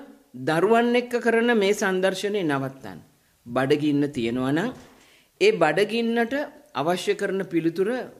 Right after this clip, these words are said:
නව ජනාධිපතිවරයා දීලා තියෙනවා. එතුමා මේ මාස කීපය තුල මේ ගෙනාපු අයවැයෙන්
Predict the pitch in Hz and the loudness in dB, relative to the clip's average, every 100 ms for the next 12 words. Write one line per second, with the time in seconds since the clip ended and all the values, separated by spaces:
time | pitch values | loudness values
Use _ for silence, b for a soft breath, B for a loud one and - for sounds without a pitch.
0 | - 143 147 147 214 - - - 123 151 | -8 -4 -2 0 -2 -6 -14 -18 -10 -4
1 | 143 151 156 156 147 151 139 143 123 117 | 0 0 -2 -6 -4 -2 0 0 -2 -4
2 | 107 107 92 69 - _ _ 139 214 220 | -6 -8 -12 -16 -20 _ _ -4 2 4
3 | 226 196 185 214 208 160 - - - 156 | 4 4 4 4 2 0 -8 -18 -8 -2
4 | 175 175 180 180 170 185 180 180 202 247 | 0 0 -2 0 2 2 2 2 2 0
5 | 226 - - 135 147 165 147 151 165 165 | -4 -14 -16 -6 -2 0 0 2 0 0
6 | 185 160 139 - - _ _ _ - 135 | 0 0 0 -8 -20 _ _ _ -2 0
7 | 147 160 175 240 | 2 2 0 -2